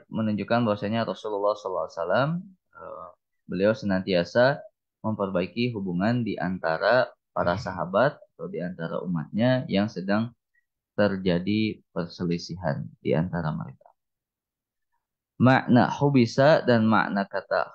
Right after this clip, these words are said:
hubisa, tertahan, maksudnya adalah amsakuhu liyudhifuhu. Mereka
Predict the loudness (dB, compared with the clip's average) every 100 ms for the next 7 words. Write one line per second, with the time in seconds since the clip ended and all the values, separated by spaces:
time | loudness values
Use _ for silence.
0 | -6 -4 -4 0 2 2 -2 -12 -8 -6
1 | 0 0 0 -4 -6 -2 0 2 2 0
2 | _ _ _ -4 -2 0 -2 0 2 4
3 | 6 4 2 0 2 0 -2 -2 -2 -4
4 | -10 -10 -12 _ _ _ -8 -4 0 2